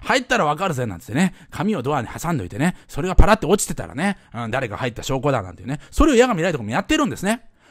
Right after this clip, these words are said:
ところが八神ライトがすごいのはですね、紙を挟んでるだけじゃないんですね。紙はフェイクなんですよ。ね。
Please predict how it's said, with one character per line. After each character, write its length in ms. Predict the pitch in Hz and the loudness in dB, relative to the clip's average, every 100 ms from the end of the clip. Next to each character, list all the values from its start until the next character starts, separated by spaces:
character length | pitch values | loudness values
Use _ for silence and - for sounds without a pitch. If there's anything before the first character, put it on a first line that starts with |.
| - | 0
と 120 | - | 2
こ 100 | - | 2
ろ 60 | 359 | -2
が 80 | 269 | -4
八 120 | 185 | -4
神 180 | 240 165 | -2 -2
ラ 120 | 170 | 0
イ 60 | 170 | 0
ト 60 | |
が 80 | 123 | -2
す 100 | 104 | -2
ご 60 | 139 | -2
い 20 | |
の 60 | 104 | -4
は 40 | |
で 40 | 92 | -6
す 60 | |
ね、 80 | 98 | -8
紙 320 | - 226 381 | -4 -4 -2
を 60 | 311 | -2
挟 180 | 123 180 | 0 0
ん 40 | |
で 80 | 127 | 0
る 40 | |
だ 80 | 110 | 0
け 80 | 151 | 0
じ 60 | |
ゃ 20 | 110 | -2
な 60 | |
い 40 | 107 | -6
ん 20 | |
で 60 | |
す 40 | - | -2
ね。 180 | 196 214 - 175 | -2 -2 -10 -14
紙 340 | - 233 320 311 | -6 -4 -2 -2
は 100 | 117 | -4
フ 60 | |
ェ 120 | - 269 | -2 -2
イ 80 | |
ク 120 | 175 120 | -2 -4
な 80 | 95 | -8
ん 40 | |
で 60 | 87 | -10
す 140 | - | -8
よ。 160 | 92 - _ _ _ _ | -10 -10 _ _ _ _
ね。 300 | 139 220 247 | -4 -4 -4